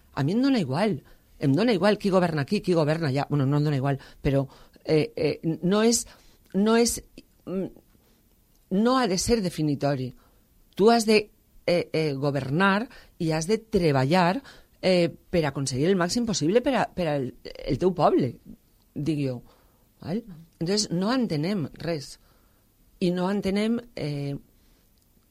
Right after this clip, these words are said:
que, eh, s'estiga vengue-, venent des de la nostra conselleria una imatge dels mestres i del professorat com si la única cosa que ens interessara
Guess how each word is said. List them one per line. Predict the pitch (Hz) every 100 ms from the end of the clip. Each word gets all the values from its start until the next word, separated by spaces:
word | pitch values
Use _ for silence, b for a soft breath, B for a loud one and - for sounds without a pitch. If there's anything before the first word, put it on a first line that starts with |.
| _ -
que, | 190 165 - - _ _ _
eh, | 160
s'estiga | 151 147 - 190 208
vengue-, | 160 156 156 165 180 -
venent | 147 170 170 135 -
des | 156
de | 151
la | 143
nostra | 147 214 233 - 143
conselleria | - 131 - 123 123 147 233 330 B B B _
una | 196 208 185
imatge | 160 139 135 135 139 - _ -
dels | 139 143 135 139
mestres | 170 185 196 190
i |
del | 160 143
professorat | 131 - - 135 202 320 - B B B -
com | 156
si | 143 147
la | 147 139
única | 175 240 233 170
cosa | 135 120 - 123 - -
que | 143
ens | 135 127
interessara | 123 127 131 131 180 214